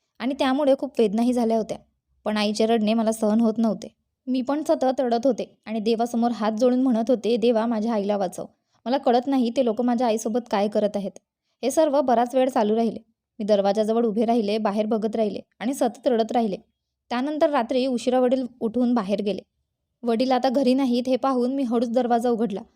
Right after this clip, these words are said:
आणि आईच्या खोलीकडे गेले. आईच्या रडण्याचा आवाज जोरात येत होता आणि मग मी तिच्या खोलीचा दरवाजा थोडा उघडताच आतमध्ये पाहून माझे पाय प्रचंड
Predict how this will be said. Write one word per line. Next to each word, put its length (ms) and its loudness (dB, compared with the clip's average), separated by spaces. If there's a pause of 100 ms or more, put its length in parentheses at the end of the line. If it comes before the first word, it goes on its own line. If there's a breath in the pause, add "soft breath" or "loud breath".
(180)
आणि 200 -2
आईच्या 300 2
खोलीकडे 400 4
गेले. 180 0 (460)
आईच्या 280 0
रडण्याचा 400 -2
आवाज 300 0
जोरात 320 2
येत 140 0
होता 160 -6 (440)
आणि 160 -2
मग 220 -2
मी 140 0
तिच्या 240 -2
खोलीचा 320 2
दरवाजा 440 2 (100)
थोडा 220 2
उघडताच 600 0
आतमध्ये 400 0
पाहून 320 0
माझे 220 0
पाय 220 0
प्रचंड 380 0